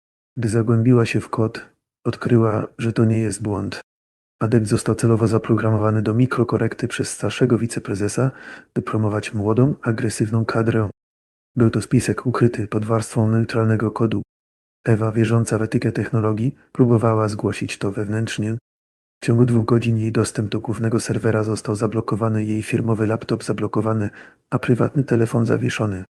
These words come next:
Zrozumiała, że nie walczy z błędem, lecz z całą korporacją, która ma nieograniczony dostęp do jej cyfrowego życia. Cygnus kontrolował jej e-mail, G P S,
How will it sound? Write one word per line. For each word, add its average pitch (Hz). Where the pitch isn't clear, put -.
Zrozumiała, 113
że 110
nie 107
walczy 110
z 101
błędem, 110
lecz -
z -
całą 117
korporacją, 117
która 117
ma 107
nieograniczony 117
dostęp 110
do 110
jej 110
cyfrowego 104
życia. -
Cygnus 117
kontrolował 110
jej 110
e-mail, 104
G 113
P -
S, -